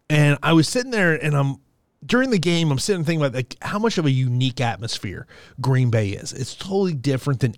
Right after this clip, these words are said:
every other N F L venue across this country. And I was trying to compare it to M M A because obviously we're an M M A podcast. And the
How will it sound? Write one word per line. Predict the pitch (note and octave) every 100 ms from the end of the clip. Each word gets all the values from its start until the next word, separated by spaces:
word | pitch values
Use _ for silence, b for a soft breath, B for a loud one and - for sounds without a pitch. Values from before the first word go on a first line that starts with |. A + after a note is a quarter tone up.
| -
every | D3+ D#3 C3+ D3 C3+
other | B2+ B2+ A#2+ C3 B2 A#2+ b b b b -
N | D#3+
F | D3+ C#3 C#3+
L | B2+
venue | A#2+ C3+ C3 B2+ B2+
across | A2+ - C3+ C3
this | C#3 -
country. | D3+ E3+ D#3+ B2+ A#2+
And | C3 C3+
I |
was | C#3
trying | - E3+ G3+
to |
compare | - D#3+ - C3
it | D#3
to | - D3 -
M | G#2+
M | A2
A | A2 B2+
because | F#3 D3+ D#3
obviously | - B2 B2+ D#3+
we're | C3+
an | C3+
M | C#3 C#3+
M | C#3
A |
podcast. | C3+ E3 A3+ C#3+ C3 C3 B B B -
And |
the | F3+